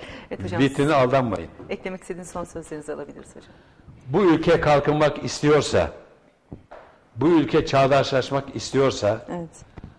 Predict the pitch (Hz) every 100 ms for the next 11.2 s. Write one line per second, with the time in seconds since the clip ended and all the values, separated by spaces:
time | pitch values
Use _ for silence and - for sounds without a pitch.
0 | _ _ - 120 139 - 180 180 - 123
1 | 110 - 107 127 - - - - _ -
2 | _ _ _ _ _ - 131 123 110 127
3 | 123 113 107 95 98 90 107 - - _
4 | _ _ - - 120 123 143 135 113 104
5 | 107 101 - 101 - 92 120 131 - -
6 | - - - - - 117 123 123 117 113
7 | 117 139 131 - - - 151 143 117 110
8 | 107 123 101 104 117 107 98 87 87 110
9 | 123 - - - - - - - _ _
10 | - 131 143 143 135 131 - 147 135 117
11 | 117